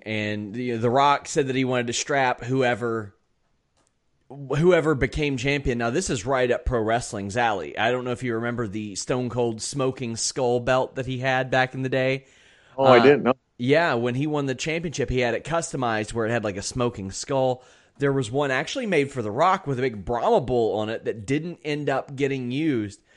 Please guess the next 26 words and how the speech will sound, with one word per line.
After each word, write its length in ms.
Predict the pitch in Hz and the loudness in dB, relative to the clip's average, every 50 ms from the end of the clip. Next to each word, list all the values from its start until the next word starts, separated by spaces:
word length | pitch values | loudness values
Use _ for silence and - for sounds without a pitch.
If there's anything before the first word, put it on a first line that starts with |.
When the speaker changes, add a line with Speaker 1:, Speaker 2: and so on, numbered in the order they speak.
| _ _ _ _ _ _ | _ _ _ _ _ _
Speaker 1:
But, 400 | - 185 190 160 127 - - - _ _ _ _ _ _ _ _ _ _ _ _ _ _ _ _ _ - - | 0 2 2 2 2 0 -4 -14 _ _ _ _ _ _ _ _ _ _ _ _ _ _ _ _ _ -18 -12
so, 180 | - - 165 | -8 -6 -2
and, 340 | - 180 165 156 160 156 156 | -2 0 0 0 0 0 0
and 340 | 131 135 139 139 123 160 151 | 0 0 0 0 2 2 4
I 80 | 156 160 | 4 4
gotta 160 | 165 160 131 | 4 2 2
tell 200 | 131 156 156 156 | 2 0 2 2
you, 240 | 139 113 101 92 92 _ _ _ _ _ _ | 2 0 -2 -4 -6 _ _ _ _ _ _
two 220 | - - 175 196 190 | -4 0 2 2 4
months 340 | 160 147 143 156 165 131 - | 4 4 2 2 0 -4 -6
turnaround 440 | - 160 156 156 160 160 156 156 160 | -4 -4 -2 0 2 2 2 2 2
on 120 | 151 135 | 2 0
a 60 | 123 | 2
belt, 420 | 113 120 131 131 139 147 - - 120 | 2 4 4 4 4 4 2 0 0
they're 140 | 123 131 | 2 2
having 320 | 117 131 131 117 110 110 113 | 4 4 2 2 2 0 -2
that 160 | 117 113 - | -2 -4 -4
rush 320 | 101 110 110 107 104 - | -2 -2 -2 -2 -2 -4
made 360 | 113 110 104 104 101 98 90 95 | -4 -4 -2 -2 -2 -2 -4 -6
if, 120 | - - | -8 -8
if, 260 | - 98 101 - - - _ _ _ _ | -6 -6 -8 -8 -10 -20 _ _ _ _
if 160 | - 113 104 - | -12 -10 -6 -2
they 180 | 117 101 101 | -2 0 0
are, 320 | 98 98 92 87 76 55 - | 0 0 0 -2 -4 -8 -12
because 220 | - - - 107 90 | -10 -6 -6 -4 -2
that's, 320 | 113 123 123 123 - - | 0 -2 -2 -2 -6 -12